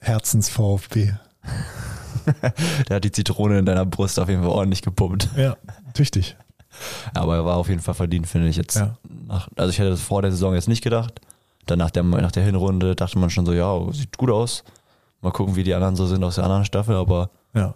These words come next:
Speaker 2: irgendwie war's nie gefährdet, finde ich.
Speaker 1: Nö, also super souverän gemacht, auch viele Spiele knapp eins null gewonnen.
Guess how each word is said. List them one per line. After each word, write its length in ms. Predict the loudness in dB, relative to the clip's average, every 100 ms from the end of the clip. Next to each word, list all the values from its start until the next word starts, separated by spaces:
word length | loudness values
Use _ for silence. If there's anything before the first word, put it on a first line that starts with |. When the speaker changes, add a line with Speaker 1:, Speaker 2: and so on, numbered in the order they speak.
| -2
Speaker 2:
irgendwie 220 | 0 2
war's 180 | 0 2
nie 140 | 2
gefährdet, 460 | 2 0 0 0 -2
finde 280 | 0 0 -2
ich. 160 | -6 _ _ _ _ _ _ -12 -10 -10 -6 2
Speaker 1:
Nö, 240 | 4 2 -2 _
also 460 | -2 0 2 2 2
super 260 | 2 2 2
souverän 500 | 2 2 2 4 4
gemacht, 420 | 4 4 0 -4
auch 120 | -6
viele 220 | -2 0
Spiele 640 | 0 0 0 2 2 0 -4
knapp 320 | 0 0 2
eins 300 | 0 2 2
null 180 | 2 2
gewonnen. 520 | 2 2 2 2 0